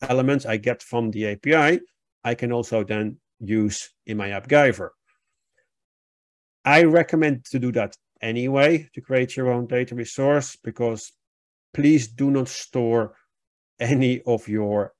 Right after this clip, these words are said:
A P I keys or tokens or anything you get when, when you, when you sign up for a particular service. Like, for example, for,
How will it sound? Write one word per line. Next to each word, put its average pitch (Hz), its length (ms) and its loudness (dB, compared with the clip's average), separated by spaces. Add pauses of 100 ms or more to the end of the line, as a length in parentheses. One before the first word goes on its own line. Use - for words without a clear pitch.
(220)
A 110 160 -4
P 117 200 0
I 120 180 4
keys 123 920 -6 (180)
or 104 500 -4 (400)
tokens 127 760 4
or 107 120 -4
anything 143 340 0
you 156 120 0
get 127 300 -2 (380)
when, 117 240 -2
when 117 180 -2
you, 113 120 0
when 117 320 -2
you 113 80 -2
sign 120 360 2
up 117 140 -2
for 120 160 -2
a 110 40 0
particular 117 460 -6
service. 180 680 2
Like, 98 240 -10
for 107 100 -12
example, 120 460 2
for, 117 500 8